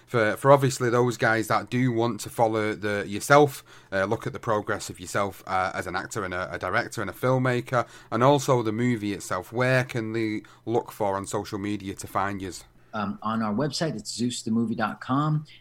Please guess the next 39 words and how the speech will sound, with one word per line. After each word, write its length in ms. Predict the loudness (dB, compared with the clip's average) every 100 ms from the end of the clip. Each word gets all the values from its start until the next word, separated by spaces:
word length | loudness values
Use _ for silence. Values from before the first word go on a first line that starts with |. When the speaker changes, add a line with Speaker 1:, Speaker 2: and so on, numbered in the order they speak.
| -12
Speaker 2:
Uh, 180 | -6 -6
you 80 | -6
can 120 | -6
see 100 | -4
all 140 | -2 0
that. 280 | 0 -2 -4
But 120 | -6
also 260 | -6 -2
on 140 | 0 2
our, 160 | 0 -2
our 140 | -8
handles 340 | -2 -2 0
on 140 | -2 -2
social 480 | 0 0 0 -2 -2
is 180 | -4 -4
at, 280 | -4 -4 -6
uh, 120 | -8 -6
Zeus 340 | 0 0 0
the 100 | -8
Film. 320 | -10 -8 -8 -12 _
So 160 | -8
you 180 | -6 -6
could 140 | -8 -10
see 240 | -2 -2
it 140 | -2
there. 360 | -4 -2 -4 -6 -20 -20 -18 -10
And 340 | -6 -4 -6 -8 -10
Facebook, 320 | -4 -4 -4 -4
Instagram, 460 | -4 -4 -4 -6
Twitter. 420 | -2 0 0 -2 _ _ -10
And, 260 | -6 -4
uh, 200 | -4 -6 -4
I'm 160 | -6
Chris 320 | -4 -6 -6
Soriano 540 | -4 -2 0 2 2 0
if 80 | -4
you 60 |
wanna 180 | -4 -2
check, 340 | -2 -4 -4